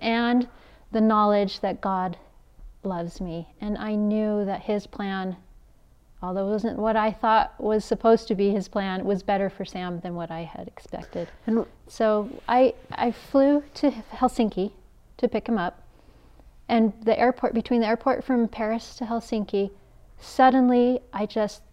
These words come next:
Speaker 1: gave it over to the Savior and said, "I can't do this. And I, I want to make it better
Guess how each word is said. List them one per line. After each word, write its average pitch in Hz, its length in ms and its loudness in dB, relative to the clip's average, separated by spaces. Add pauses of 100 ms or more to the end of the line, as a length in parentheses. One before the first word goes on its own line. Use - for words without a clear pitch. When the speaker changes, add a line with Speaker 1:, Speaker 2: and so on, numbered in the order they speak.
(100)
Speaker 1:
gave 220 220 2
it 214 60 -4
over 196 200 -2
to 190 100 -4
the 185 100 -4
Savior 170 460 -8 (580)
and 190 400 -4 (160)
said, 214 120 -10
"I 233 80 -8
can't 254 280 -2
do 302 140 -6
this. 233 280 -2
And 226 240 -2 (100)
I, 202 200 -4 (280)
I 226 140 0
want 233 520 -2
to - 100 -2
make 240 200 0
it 226 80 -4
better 170 360 -8